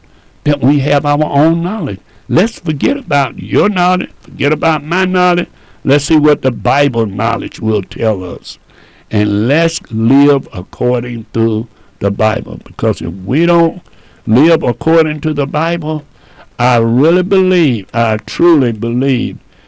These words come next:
that one day we're going to have to give an account. And if we got to give an account of one day, then you need to have that day right.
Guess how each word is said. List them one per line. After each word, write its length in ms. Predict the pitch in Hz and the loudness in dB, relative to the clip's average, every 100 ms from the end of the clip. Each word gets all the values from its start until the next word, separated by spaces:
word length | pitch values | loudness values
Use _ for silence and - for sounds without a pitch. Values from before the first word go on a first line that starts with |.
| _ - | _ -4
that 200 | 117 113 | -2 0
one 360 | 107 151 185 165 | 2 2 2 2
day 420 | 135 120 113 - | 2 0 -2 -8
we're 460 | - 90 107 135 135 | -10 -2 2 4 2
going 320 | 127 131 127 | 2 0 0
to 80 | 120 | -2
have 240 | 120 123 | -4 -6
to 100 | 120 | -6
give 260 | 113 120 120 | -4 -2 0
an 140 | 113 | -2
account. 540 | 110 110 131 120 87 - _ - - - - | -4 -4 -4 -4 -4 -12 _ -20 -20 -20 -8
And 100 | - | -2
if 120 | 113 107 | 0 2
we 180 | 139 | 2
got 240 | 180 190 170 | 2 0 0
to 80 | 123 | -2
give 220 | 151 151 | 0 0
an 160 | 127 | 0
account 460 | 110 - 160 151 - | -2 -2 -2 -2 -6
of 140 | 104 104 | -6 -6
one 380 | 104 147 156 147 | -2 -2 -2 -4
day, 340 | 160 156 147 _ - - _ _ _ _ - | -2 -2 -6 _ -20 -20 _ _ _ _ -6
then 320 | 131 139 117 | 0 2 2
you 220 | 110 135 147 | 2 0 2
need 260 | 135 131 | 2 2
to 80 | 104 | 0
have 300 | 123 127 117 | 0 0 2
that 240 | 127 113 | 0 0
day 180 | 107 110 | 0 0
right. 480 | 101 98 110 104 | 0 0 0 -2